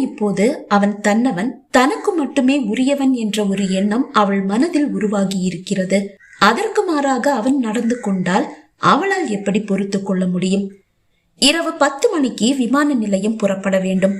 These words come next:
இப்போது எட்டு முப்பது ஆகிறது. அனைவரும் ஒன்றாக அமர்ந்து இரவு உணவை முடித்த பிறகு தங்கள் உடைமைகளை தயாராக்க வேண்டும் என்று கூறி அப்பா தாத்தா இருவரும்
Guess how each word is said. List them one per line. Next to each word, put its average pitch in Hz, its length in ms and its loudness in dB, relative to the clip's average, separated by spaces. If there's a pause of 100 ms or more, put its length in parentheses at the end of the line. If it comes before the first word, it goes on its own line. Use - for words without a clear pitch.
(220)
இப்போது 233 720 0
எட்டு 220 340 0
முப்பது 202 440 0
ஆகிறது. 190 540 0 (420)
அனைவரும் 330 580 2
ஒன்றாக 240 480 0
அமர்ந்து 202 540 0
இரவு 233 440 0
உணவை 208 320 0
முடித்த 190 380 -2
பிறகு 175 500 0
தங்கள் 240 640 2
உடைமைகளை 262 640 2
தயாராக்க 240 680 -2
வேண்டும் 220 420 0
என்று 196 300 0
கூறி 185 360 0
அப்பா 240 360 -2
தாத்தா 196 440 -2
இருவரும் 185 560 -2